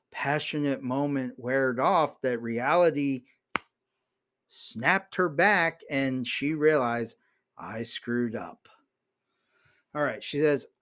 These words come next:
"I feel as if I have lost the caring, loving husband I once had and turned him into a monster." No,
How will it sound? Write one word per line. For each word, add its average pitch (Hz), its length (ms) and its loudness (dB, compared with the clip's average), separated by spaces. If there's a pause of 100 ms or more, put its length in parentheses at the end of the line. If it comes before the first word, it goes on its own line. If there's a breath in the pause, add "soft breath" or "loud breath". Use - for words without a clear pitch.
(320)
"I 147 120 2
feel 233 360 6
as 196 520 0
if 160 260 0
I 151 280 2
have 131 480 -4 (220)
lost 156 560 -2
the 135 200 -2
caring, 196 580 0
loving 160 420 0
husband 135 560 -2
I 127 120 -2
once 135 480 -4
had 127 440 -2 (320 soft breath)
and 127 160 -8
turned 165 300 0
him 156 140 0
into 139 340 0
a 131 60 0
monster." 135 540 -4
No, 190 360 -2